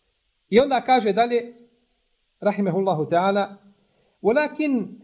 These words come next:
tenaza ulema hel yustahabbu en yetekelleme bi zalike, kema tenaza'u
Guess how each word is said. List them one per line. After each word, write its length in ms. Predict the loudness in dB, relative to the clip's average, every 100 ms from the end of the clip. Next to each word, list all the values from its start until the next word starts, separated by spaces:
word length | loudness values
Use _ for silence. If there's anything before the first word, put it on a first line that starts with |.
| _
tenaza 600 | -2 2 2 2 2 0 0
ulema 520 | 2 2 0 -2 -8 -20 _ _ _
hel 160 | -2 0
yustahabbu 1040 | 2 -2 2 0 2 -2 -2 0 2 0 -8 -20 _ _ _ 0
en 140 | 2
yetekelleme 800 | 2 0 -2 0 -2 0 2 2
bi 140 | 2
zalike, 800 | 2 2 2 0 0 -2 -2 -14 -4
kema 280 | 0 2 2
tenaza'u 640 | 0 2 2 2 2 0